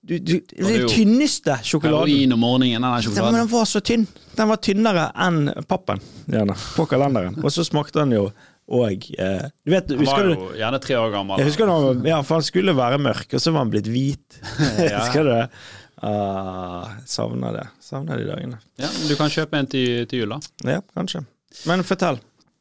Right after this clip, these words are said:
Speaker 2: Ja, vi, eh, vi kjører gjeldfri til jul.
Speaker 1: Mm.
Speaker 2: <clears throat> Så dette er jo en adopsjon av, eh, jakten som vi hadde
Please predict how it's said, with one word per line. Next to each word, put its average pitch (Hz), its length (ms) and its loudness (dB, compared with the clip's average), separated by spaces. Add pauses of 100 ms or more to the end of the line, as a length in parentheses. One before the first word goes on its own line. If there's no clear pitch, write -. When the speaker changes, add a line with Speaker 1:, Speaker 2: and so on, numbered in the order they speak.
(120)
Speaker 2:
Ja, 202 160 2
vi, 220 280 2
eh, 180 680 2
vi 185 120 2 (200)
kjører 160 420 4
gjeldfri 127 440 0 (180)
til 120 100 -2
jul. 147 180 0 (140)
Speaker 1:
Mm. 107 200 -4 (200)
Speaker 2:
<clears throat> 135 160 -2
Så 147 200 0 (360)
dette 135 240 -2
er 135 200 2
jo 123 140 2
en 110 280 0
adopsjon 117 680 -2
av, 107 400 0
eh, 95 420 -4
jakten - 520 -6
som 107 140 -8
vi 101 80 -4
hadde 101 240 -2